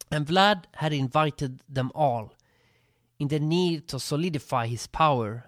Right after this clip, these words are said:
and form allegiances. At least I'm sure that is what he told these snobs that this banquet was all about.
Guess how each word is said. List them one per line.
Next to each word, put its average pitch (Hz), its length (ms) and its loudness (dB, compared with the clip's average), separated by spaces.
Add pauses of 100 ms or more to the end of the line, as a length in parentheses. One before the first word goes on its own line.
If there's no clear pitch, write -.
and 127 140 -8
form 160 420 2
allegiances. 135 800 -6 (960)
At 147 160 -6
least 220 360 0
I'm 170 180 2
sure 170 480 2
that 165 240 2
is 156 180 -6
what 151 300 0
he 139 240 -4 (2000)
told 160 440 2
these 127 220 -2
snobs - 1080 -4
that 117 280 -6
this 123 200 -8
banquet 127 600 -4
was 117 220 -8
all 131 180 2
about. 147 460 0